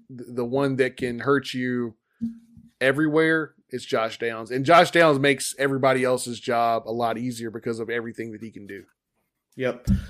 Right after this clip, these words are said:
Speaker 2: So let's flip and let's talk about, obviously, Downs played a-, Florida A and M, played last week against Notre Dame, but he missed that App State game and he missed Georgia State.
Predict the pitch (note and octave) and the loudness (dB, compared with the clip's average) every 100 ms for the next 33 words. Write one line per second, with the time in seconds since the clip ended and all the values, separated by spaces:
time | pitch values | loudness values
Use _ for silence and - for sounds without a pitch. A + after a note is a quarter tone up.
0 | - - E3+ - A#3 A#3+ B3 A#3 F#3 A#3 | -12 2 2 4 2 4 4 4 4 0
1 | - G#3+ - F3 D#3 C#3 B2+ - _ _ | 2 2 2 2 2 4 2 -4 _ _
2 | _ _ - C#3+ D3+ E3+ D#3 - D#3+ D3 | _ _ 2 4 4 2 -4 -2 -2 0
3 | B2+ C3 C#3 D3+ D#3 C3+ - D3+ D3 C#3+ | -2 4 6 6 2 -2 0 2 4 4
4 | C#3 C#3 - C#3+ C#3+ C3+ C3+ B2+ C3 C3 | 2 -2 -2 4 4 4 2 0 -2 -2
5 | B2+ - C#3 C3 C3 B2 C3 A#2 A#2 - | -4 -2 0 2 0 0 -4 -6 -8 -4
6 | B2 A#2 C3 B2+ A#2+ C3 D3+ - C#3 C3 | -4 -2 -2 0 0 0 -2 2 4 4
7 | C3+ - C#3 C3+ B2+ B2 A#2+ A#2 B2 A#2 | 2 0 0 0 0 -4 -4 -6 -6 -6
8 | B2 B2 A#2+ - C3 G#2+ | -4 -4 -6 -4 -2 -2